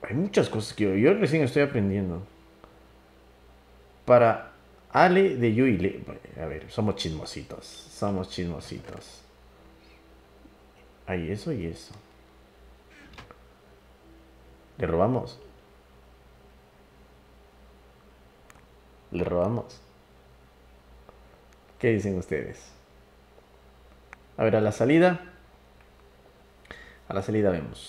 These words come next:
¿Se puede entrar? Se puede. Ay, el perro nos come. Hola.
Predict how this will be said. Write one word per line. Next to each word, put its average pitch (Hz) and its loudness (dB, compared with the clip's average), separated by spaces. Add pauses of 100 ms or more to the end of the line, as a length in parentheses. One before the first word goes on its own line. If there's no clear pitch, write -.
¿Se - -8
puede 131 0
entrar? 120 -2
Se 80 -6
puede. 76 -8 (180)
Ay, 107 -8
el 87 -10
perro 107 -4
nos 95 -2
come. 110 -6 (680)
Hola. 95 -4